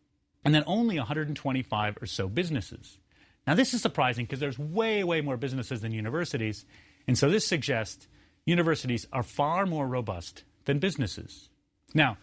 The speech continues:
this agrees with what we'd expect from complex systems. Why? Universities have always promoted diversity, and they've always built in a lot of slack to allow for this sort of experimentation. So we get, we can sort of understand then why so many universities and why so few businesses.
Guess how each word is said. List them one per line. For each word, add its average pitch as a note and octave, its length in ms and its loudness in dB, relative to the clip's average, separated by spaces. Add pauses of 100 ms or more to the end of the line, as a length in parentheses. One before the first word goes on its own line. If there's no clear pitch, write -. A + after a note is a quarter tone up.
(500)
this D#3 180 2
agrees G3+ 380 2
with A3+ 120 -2
what G3+ 120 -2
we'd D3+ 140 -4
expect A#2+ 360 -6
from C3 140 -4
complex G2+ 400 -4
systems. - 640 -6 (200)
Why? G#2+ 420 2 (260)
Universities C#3+ 460 4
have A#2+ 80 -2
always C3 180 -2
promoted C#3+ 400 -2
diversity, D#3 600 -6 (340)
and C3 100 4
they've C3+ 120 4
always D#3 320 0
built D3+ 280 -2
in D3 100 0
a B2+ 60 0
lot B2 260 0
of C3+ 100 -6
slack D#3+ 560 -4 (480)
to - 120 2
allow D#3+ 380 2
for D#3 160 -4
this A#2 140 -4
sort A#2 160 -2
of A2+ 40 -6
experimentation. A#2+ 840 -4 (460)
So A#2 320 2 (420)
we C#3 80 4
get, C#3+ 180 4 (260)
we C3+ 80 0
can C3+ 120 2
sort D#3+ 100 4
of C#3 80 2
understand C#3+ 380 0
then A#2+ 160 -4
why C#3+ 260 0
so D#3+ 220 -2
many C3+ 140 -2
universities A2+ 520 -4
and A2+ 140 -4
why A2 160 -2
so G2+ 200 -6
few A2 140 -8
businesses. B2+ 600 -6